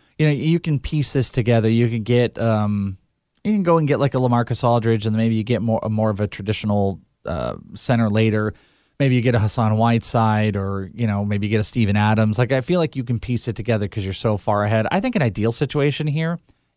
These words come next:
is getting Jokic and Jrue, though you're still behind the eight ball on blocks, if that's the case. So you're gonna have to make them up a little bit later 'cause Jokic just doesn't block. But if I took Lillard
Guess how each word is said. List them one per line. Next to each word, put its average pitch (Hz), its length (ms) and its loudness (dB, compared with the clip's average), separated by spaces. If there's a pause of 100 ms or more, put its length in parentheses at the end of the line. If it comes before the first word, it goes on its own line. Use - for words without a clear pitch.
is 123 320 2
getting 110 600 0 (460)
Jokic 113 640 0
and 104 160 -4
Jrue, 120 720 0
though 127 160 2
you're 123 120 2
still 190 280 0
behind 156 280 2
the 117 160 4
eight 110 120 0
ball 95 380 0
on 92 580 -2 (180)
blocks, - 760 -4
if 113 140 0
that's 98 240 -2
the 104 60 -6
case. - 280 -8
So - 80 -2
you're 110 60 2
gonna 117 120 2
have 120 120 2
to 117 80 -4
make 107 200 0
them 101 160 -2
up 98 200 -2
a - 40 -4
little 101 180 -2
bit 95 120 -2
later 98 220 -2
'cause 98 160 -4
Jokic 104 260 -2
just 95 240 -8
doesn't 92 260 -6
block. 95 460 -4 (520)
But 120 440 2 (840)
if 151 160 2
I 131 80 2
took 185 360 0
Lillard 127 500 2